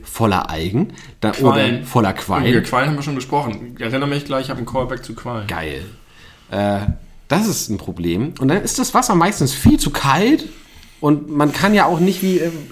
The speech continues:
Speaker 1: in so einem schönen Pool, dass man so über eine Leiter sich so nach und nach da rein, ne, aber in einer re-, relativ schnellen Geschwindigkeit, sondern man muss entweder lange gehen oder irgendwann macht es so, von jetzt auf gleich geht's tiefer.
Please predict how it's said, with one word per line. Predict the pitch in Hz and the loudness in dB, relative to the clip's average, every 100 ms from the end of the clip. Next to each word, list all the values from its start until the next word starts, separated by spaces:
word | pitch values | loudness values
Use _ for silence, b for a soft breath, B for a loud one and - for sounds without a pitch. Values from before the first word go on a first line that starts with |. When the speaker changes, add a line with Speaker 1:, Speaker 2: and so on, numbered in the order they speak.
| 139 | -2
Speaker 1:
in | 147 | 2
so | 143 | 2
einem | 139 | 2
schönen | - 170 156 | 4 2 2
Pool, | - 202 180 | 0 4 4
dass | 175 143 | 4 -2
man | 151 | -2
so | 143 | -2
über | 139 | -2
eine | 127 | 0
Leiter | 120 110 151 165 113 | 2 2 2 -2 -6
sich | 117 | -6
so | 113 | -4
nach | 110 131 120 | -2 -2 -2
und | 117 | -4
nach | 110 113 | -4 -6
da | 117 | -10
rein, | 107 101 131 165 170 B B B - | -8 -4 -4 -4 -8 B B B -8
ne, | 135 175 | -4 -2
aber | 110 120 | -2 -2
in | 117 | -2
einer | 113 | -2
re-, | 117 135 113 | -4 -4 -4
relativ | 131 123 | -4 -6
schnellen | - 117 127 | -4 0 0
Geschwindigkeit, | 107 120 151 - 131 127 | 0 -2 -2 -2 -6 -4
sondern | 104 110 | -4 -2
man | 113 | 0
muss | 127 - | -2 -2
entweder | 113 113 101 | -4 -2 0
lange | 101 107 107 107 104 | 0 0 0 0 -2
gehen | 120 131 143 151 | 0 2 2 2
oder | 107 107 | 0 0
irgendwann | 98 113 110 107 | 2 2 2 2
macht | 104 | 0
es | 107 | -2
so, | 104 101 | -6 -6
von | 104 101 | -4 -2
jetzt | 117 - | -2 -2
auf | 92 107 | -8 -4
gleich | 95 135 | -4 -4
geht's | 135 135 - | -2 -6 -6
tiefer. | - 143 131 131 | -10 -8 -4 -6